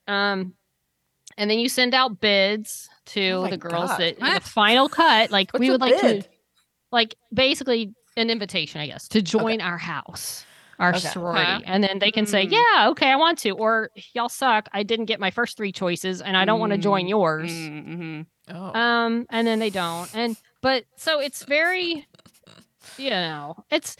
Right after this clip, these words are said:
Speaker 1: if you do, <laughs> you know, you
Speaker 3: Okay,
Speaker 1: do
Speaker 3: what
Speaker 1: some charity work. You
Speaker 3: What are the
Speaker 1: do,
Speaker 3: perks? What are the
Speaker 1: you have
Speaker 3: perks?
Speaker 1: events.
Speaker 2: Yeah, come
Speaker 1: Look,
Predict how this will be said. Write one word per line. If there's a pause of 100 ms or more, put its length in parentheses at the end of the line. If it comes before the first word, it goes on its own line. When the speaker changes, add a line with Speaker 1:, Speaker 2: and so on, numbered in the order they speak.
(260)
Speaker 1:
if
you
do,
<laughs>
you
know, (180)
you
Speaker 3:
Okay,
Speaker 1:
do
Speaker 3:
what (140)
Speaker 1:
some
charity
work.
You
Speaker 3:
What
are
the
Speaker 1:
do,
Speaker 3:
perks?
What
are
the
Speaker 1:
you
have
Speaker 3:
perks?
Speaker 1:
events.
Speaker 2:
Yeah,
come
Speaker 1:
Look,